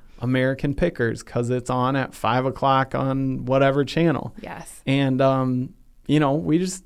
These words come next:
Speaker 1: we kinda have some fun with that. And maybe
Speaker 2: Yeah.
Speaker 1: that's, maybe that's something you do to make it feel more
Speaker 2: Right. Like,
Speaker 1: staycation-y.
Speaker 2: let's pick something that neither
Speaker 1: Um,
Speaker 2: one of us would,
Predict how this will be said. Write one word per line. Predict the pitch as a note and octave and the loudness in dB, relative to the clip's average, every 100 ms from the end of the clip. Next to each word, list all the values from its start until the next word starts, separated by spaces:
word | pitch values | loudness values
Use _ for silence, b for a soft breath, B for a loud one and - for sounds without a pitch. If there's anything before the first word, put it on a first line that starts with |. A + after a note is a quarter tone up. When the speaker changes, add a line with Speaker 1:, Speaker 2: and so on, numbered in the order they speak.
| - - | -20 -10
Speaker 1:
we | C3 D3 | -8 -4
kinda | D#3+ D#3 | -2 -2
have | D#3 D3+ | -2 -4
some | - D3 | -6 -6
fun | D#3 D#3 | -4 -2
with | C#3+ A#2+ | -4 -2
that. | A#2+ B2 - | -2 -2 -6
And | C3 B2+ | -2 -2
maybe | C3 C#3+ D#3 | 0 0 2
Speaker 2:
Yeah. | C#3+ | 2
Speaker 1:
that's, | D3 C#3+ E3+ - - - - - _ - | 2 0 -4 -16 -18 -20 -20 -20 _ -10
maybe | A#2 C3+ D#3 | -2 2 2
that's | C#3 D3+ - | 2 -2 -2
something | C3+ - B2 | -4 -2 -2
you | A#2+ | 0
do | B2 A#2+ | -2 -2
to | |
make | A#2+ B2 A#2 | -2 -2 -4
it | - | -8
feel | - C3+ B2+ | -4 -4 -4
more | B2+ B2+ B2+ B2+ A#2+ - | -4 -4 -4 -6 -10 -4
Speaker 2:
Right. | G3+ F#3 - | -2 -2 0
Like, | B2+ - - | 0 2 0
Speaker 1:
staycation-y. | C#3 B2 G#2 | 0 -2 -4
Speaker 2:
let's | C3 B2+ | -4 -4
pick | - A#3+ - | -6 -8 -6
something | A3+ G#3+ G3+ F#3 | -8 -6 -8 -10
that | F3 | -8
neither | F3+ F3 F3+ | -8 -4 -2
Speaker 1:
Um, | F3 | -2
Speaker 2:
one | E3+ | -4
of | F3 | -6
us | F3 - | -10 -10
would, | B2+ F3 | -12 -10